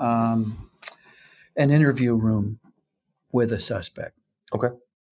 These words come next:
Speaker 1: How does that go?
Speaker 2: Depending on who you are, I think it goes pretty well. They probably disagree.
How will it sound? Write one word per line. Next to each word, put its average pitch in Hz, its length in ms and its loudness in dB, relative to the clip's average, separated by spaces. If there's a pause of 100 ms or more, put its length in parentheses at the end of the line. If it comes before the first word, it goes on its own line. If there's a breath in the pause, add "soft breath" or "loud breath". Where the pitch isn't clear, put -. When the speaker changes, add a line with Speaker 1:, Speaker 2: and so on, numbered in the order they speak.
(680 soft breath)
Speaker 1:
How 220 200 0
does 180 140 0
that 127 220 -2
go? - 260 -10 (1600)
Speaker 2:
Depending 113 400 2
on 104 140 4
who 107 120 0
you 107 200 2
are, 117 120 6
I 104 60 4
think 90 200 -4
it 85 40 -2
goes 87 200 -2
pretty 80 220 -4
well. 87 420 2
They 82 80 4
probably 95 360 6
disagree. 90 460 4